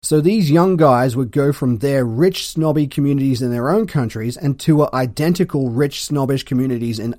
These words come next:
other countries without ever interacting with anyone outside their social station, and they would call this world experience,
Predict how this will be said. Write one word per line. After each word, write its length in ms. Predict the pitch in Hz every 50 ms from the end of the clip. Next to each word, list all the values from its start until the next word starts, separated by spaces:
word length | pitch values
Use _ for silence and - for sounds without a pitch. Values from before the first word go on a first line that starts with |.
| _ -
other 240 | 180 254 - 254
countries 560 | 175 - 139 127 120 113 - 127 135 131 - 131
without 340 | 131 143 143 139 139 - _ -
ever 220 | 170 196 180 190
interacting 760 | 170 - 165 156 143 - 147 135 139 139 143 - - 139 131
with 140 | 135 120 -
anyone 380 | - 151 165 143 135 135 131
outside 480 | 98 120 135 135 - - 147 127 123 113
their 120 | 120 120
social 420 | 117 - - 220 123 - - 185 156
station, 520 | - - 135 120 117 113 - 120 131 - - - - - - -
and 160 | - 139 139 143
they 100 | - -
would 220 | 214 233 190 175
call 340 | - - 165 143 143 165 151
this 380 | 123 120 107 113 - - -
world 400 | 107 117 156 180 208 214 202 180
experience, 840 | 151 139 127 - - 147 127 113 104 87 80 - - - - -